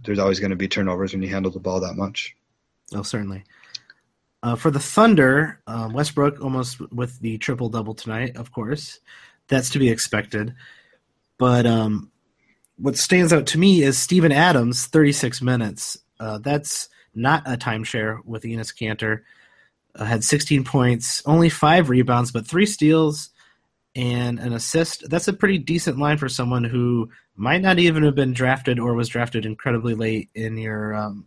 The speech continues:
Speaker 2: in, in, in standard league drafts.
Speaker 1: Yeah, Adams looked great this preseason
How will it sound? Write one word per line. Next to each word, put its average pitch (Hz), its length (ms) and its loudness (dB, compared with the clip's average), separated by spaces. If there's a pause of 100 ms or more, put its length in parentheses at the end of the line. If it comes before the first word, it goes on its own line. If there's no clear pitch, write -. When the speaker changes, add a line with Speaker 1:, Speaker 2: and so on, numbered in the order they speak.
Speaker 2:
in, 113 160 -12
in, 113 260 -8
in 113 140 -8
standard 123 340 0
league 104 140 -6
drafts. 139 380 -2 (1160)
Speaker 1:
Yeah, 107 120 -2
Adams 131 280 4
looked 143 140 4
great 120 200 6
this 120 140 2
preseason 113 720 2